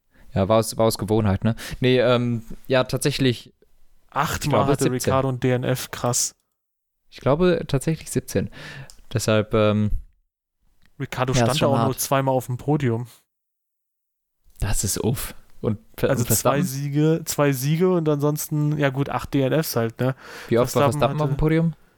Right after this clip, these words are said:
Speaker 2: drei D N Fs und eins, zwei, drei, vier, fünf, sechs, sieben, acht, neun, zehn, elf Podien.
Speaker 1: <laughs> Scheiße. Ja, okay.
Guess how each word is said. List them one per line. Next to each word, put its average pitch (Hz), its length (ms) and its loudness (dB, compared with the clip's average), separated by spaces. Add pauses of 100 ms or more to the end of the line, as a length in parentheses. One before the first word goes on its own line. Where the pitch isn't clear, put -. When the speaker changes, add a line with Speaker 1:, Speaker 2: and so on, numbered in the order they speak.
(180)
Speaker 2:
drei 131 280 2
D 156 140 2
N 160 180 0
Fs - 140 -2
und 143 180 -4
eins, 156 340 -2
zwei, 147 280 -2
drei, 139 420 -2
vier, 143 480 -4
fünf, 170 420 -2
sechs, - 480 -4
sieben, 147 320 0
acht, 143 320 -4
neun, 139 400 0
zehn, 131 400 0 (120)
elf 143 320 0
Podien. 123 500 0
Speaker 1:
<laughs> 381 1500 2
Scheiße. 320 640 0 (640)
Ja, 139 160 4
okay. 135 360 4